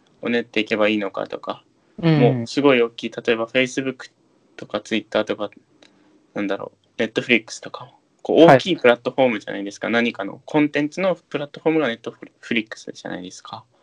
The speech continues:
Speaker 2: うんうん。
Speaker 1: だからそういう、こう、大きいプラットフォームに勝つためにはどういう戦略が必要かみたいな。
Speaker 2: へー。
Speaker 1: まあ、なんかこう、まあ、自分の会社にこう合ってるなと思ってプラットフォームの教科書って本を読んだりしてましたね。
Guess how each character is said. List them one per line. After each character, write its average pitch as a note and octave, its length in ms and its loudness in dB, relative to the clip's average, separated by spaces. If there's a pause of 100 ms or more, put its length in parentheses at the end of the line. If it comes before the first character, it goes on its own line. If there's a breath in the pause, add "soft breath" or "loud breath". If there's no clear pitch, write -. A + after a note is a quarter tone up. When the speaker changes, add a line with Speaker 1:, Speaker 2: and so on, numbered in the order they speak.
(160)
Speaker 2:
う E3 60 2
ん D#3 40 6
う - 20 6
ん。 C3 320 4
Speaker 1:
だ A#2 60 -2
か D3+ 60 2
ら D#3 60 0
そ E3+ 160 2
う E3+ 60 0
い E3 60 -2
う、 D#3+ 60 -6
こ D3 140 -2
う、 - 60 -4
大 E3 180 4
き E3+ 240 -4
い D#3+ 60 -4
プ C3+ 100 -6
ラ C3 100 0
ッ - 40 -20
ト D3+ 140 -4
フ C#3+ 100 -4
ォ C3 40 0
ー - 40 -2
ム A#2+ 100 -2
に A#2 80 -6
勝 C#3+ 200 -18
つ - 60 -20
た - 120 -6
め - 120 -6
に C#3+ 100 -6
は C#3+ 120 -4
ど A#2+ 140 0
う A2+ 60 2
い A2 80 -2
う A#2 40 -4
戦 A#2 240 -6
略 - 260 -12
が A2 100 -6
必 - 280 -12
要 A2 120 -2
か A2 200 -6
み G#2+ 120 -6
た G#2+ 140 -20
い G2+ 80 -18
な。 - 120 -20 (640)
Speaker 2:
へ B2+ 300 8
ー。 C3 80 6
Speaker 1:
ま C3 40 6
あ、 C3 40 2
な C3 120 4
ん C3 40 0
か C3 120 -6
こ - 340 -6
う、 - 40 -20 (560)
ま D#3+ 100 -2
あ、 - 20 2
自 D3 140 0
分 D3 160 4
の D3 100 2
会 D3+ 220 2
社 D3 160 -2
に C#3 120 0
こ C3 380 2
う - 20 8
合 C#3+ 40 6
っ D3 60 0
て - 120 -6
る A2+ 100 -2
な G#2+ 220 -4
と - 140 -10
思 G#2 100 -8
っ - 40 -18
て - 120 -20
プ - 120 -8
ラ G#2 80 -2
ッ - 20 -6
ト - 160 -12
フ A#2 140 -8
ォ - 20 -4
ー A2 40 -4
ム G#2 120 -8
の G2+ 120 -14
教 - 160 -12
科 - 140 -18
書 - 120 -20
っ - 40 -20
て - 160 -16 (160)
本 A2 120 -2
を F#2+ 40 -8
読 G2+ 220 -8
ん F#2+ 80 -14
だ G2 80 -14
り G2+ 100 -18
し - 100 -20
て - 120 -20
ま - 160 -20
し - 180 -20
た - 160 -20 (100)
ね。 - 180 -18